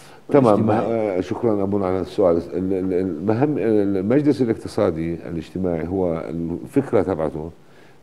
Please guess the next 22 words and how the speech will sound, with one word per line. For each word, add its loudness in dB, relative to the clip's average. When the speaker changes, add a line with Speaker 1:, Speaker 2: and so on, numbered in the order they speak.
Speaker 1:
ظهرت 4
في -2
أوروبا، 4
وموجود 4
الآن 0
في 0
عدد -2
من -4
الدول 2
العربية، -2
في -10
الأردن، 0
في -10
لبنان، -2
في -6
Speaker 2:
نعم. -2
Speaker 1:
مصر، 2
فلسطين، -2
Speaker 2:
نعم. -6
Speaker 1:
المغرب، 6
الجزائر. 4
Speaker 2:
نعم. -8